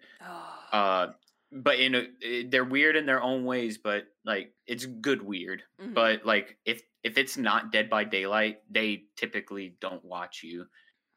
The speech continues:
Speaker 2: Like, <laughs> I, I was, like, I was going good, the ball was rolling, and then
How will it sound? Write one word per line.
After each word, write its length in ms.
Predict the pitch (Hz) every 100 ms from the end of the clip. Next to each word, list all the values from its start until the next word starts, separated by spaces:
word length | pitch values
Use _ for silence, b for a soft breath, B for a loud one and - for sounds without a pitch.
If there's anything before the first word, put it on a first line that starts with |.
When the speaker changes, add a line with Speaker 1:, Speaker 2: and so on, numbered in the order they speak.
| _
Speaker 2:
Like, 400 | 98 92 90 - _
<laughs> 840 | - - - 127 - - - _ -
I, 260 | 120 131
I 200 | 131 120
was, 280 | 127 123 120
like, 320 | 120 107 - -
I 120 | 123
was 140 | 160 135
going 300 | 139 127 110
good, 340 | 131 120 113
the 180 | 123 113
ball 320 | 110 117 131
was 180 | 127 120
rolling, 480 | 110 113 120 110 104
and 120 | 104
then 300 | 107 107 104